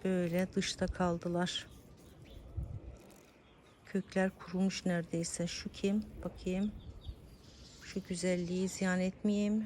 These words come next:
Bu Red Ruby'ye benziyor. Şöyle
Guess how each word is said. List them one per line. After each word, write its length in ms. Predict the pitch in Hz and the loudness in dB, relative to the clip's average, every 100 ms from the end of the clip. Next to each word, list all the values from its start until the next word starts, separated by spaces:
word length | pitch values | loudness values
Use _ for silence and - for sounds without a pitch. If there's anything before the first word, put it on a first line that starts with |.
| 214 | 0
Bu 160 | 190 185 | 0 2
Red 200 | 180 185 - | 2 0 -2
Ruby'ye 340 | 185 185 185 | -2 2 2
benziyor. 640 | 170 175 170 175 175 180 220 - - - - - - - - - - - - - - - - - - - - - - - - | 4 2 0 0 2 2 0 -4 -18 -20 -20 -20 -20 -20 -18 -18 -20 -20 -20 -20 -20 -20 -20 -20 -20 -20 -20 -20 -18 -16 -12
Şöyle 260 | - 175 | -8 -8